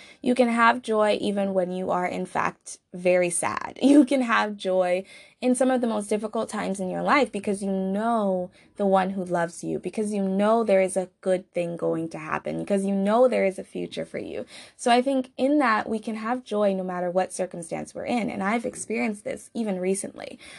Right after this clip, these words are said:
Um, I heard some really horrific news about how, um, Africans are being treated in Guangzhou, China during the time of the coronavirus. And it's just so horrific because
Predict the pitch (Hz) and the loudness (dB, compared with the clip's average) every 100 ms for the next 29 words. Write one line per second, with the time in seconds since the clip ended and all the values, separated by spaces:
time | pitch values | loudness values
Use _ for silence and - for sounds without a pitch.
0 | - 202 202 202 202 220 208 190 190 262 | -6 0 2 2 0 0 -2 -2 0 0
1 | 262 - 208 214 208 190 180 185 185 175 | 0 -2 0 0 0 -4 -4 0 0 -2
2 | 175 175 170 - 175 175 170 170 - - | -4 -6 -6 -8 -2 0 2 0 -6 -20
3 | _ - 185 175 175 175 - 190 208 208 | _ -4 -2 -2 -6 -8 -4 -4 -4 -4
4 | 190 151 - 175 185 - 190 185 - 180 | -2 -2 -2 -4 -4 0 0 0 -2 -6
5 | 175 180 175 175 190 190 - 185 180 170 | -4 -4 -4 -2 -2 -2 -8 -6 -6 -4
6 | 175 175 180 175 - 175 165 - - 202 | -2 -2 -4 -8 -8 -6 -6 -8 -8 -4
7 | 247 220 208 78 65 - - 180 170 170 | -2 -2 -4 -6 -8 -10 -10 -8 -6 -6
8 | - - - _ _ - 214 208 240 - | -10 -18 -20 _ _ 0 0 0 -4 -2
9 | 240 214 208 190 277 - - - 196 - | 0 0 0 0 0 2 0 0 -8 -6
10 | 202 175 180 190 | -2 0 0 -4